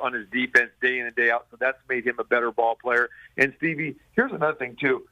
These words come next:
that a lot of people don't realize: that guys want to play, you know, every inning. These guys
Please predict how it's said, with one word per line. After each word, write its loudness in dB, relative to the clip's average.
that -2
a 0
lot 4
of -16
people -2
don't -2
realize: 0
that -2
guys 0
want -4
to -8
play, 0
you 2
know, -2
every 0
inning. -8
These -2
guys 0